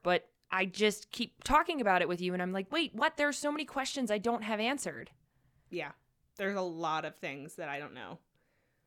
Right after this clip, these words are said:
Speaker 2: And I've read this ser-, trilogy, and I don't remember, but yeah.
Speaker 1: Well, I'm not making you read the next book for February, just an F Y I.
Speaker 2: That's good.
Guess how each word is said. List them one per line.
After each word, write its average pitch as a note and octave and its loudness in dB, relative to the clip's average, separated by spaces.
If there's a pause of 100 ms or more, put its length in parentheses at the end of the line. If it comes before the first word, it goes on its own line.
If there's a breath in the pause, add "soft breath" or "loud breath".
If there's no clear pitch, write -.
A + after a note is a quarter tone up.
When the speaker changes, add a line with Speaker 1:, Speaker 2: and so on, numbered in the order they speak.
(220)
Speaker 2:
And F3+ -4
I've G#3 2
read G#3+ 4
this G3+ -4
ser-, A3 -4
trilogy, F3+ -6
and D3+ -6
I C#3 -8
don't B2 -8
remember, A#2+ -10
but - -8 (100)
yeah. D#3 -6 (340)
Speaker 1:
Well, G3 6
I'm F#3+ 6
not F#3+ 6
making F3 -2
you D#3+ -6
read D#3+ -4 (360)
the F3 -2
next D#3 -6
book - -6 (100)
for D#3+ -8
February, - -10
just E3 -14
an E3 -12
F D#3+ -10
Y - -4
I. - -10
Speaker 2:
That's F3 -8
good. D#3+ -10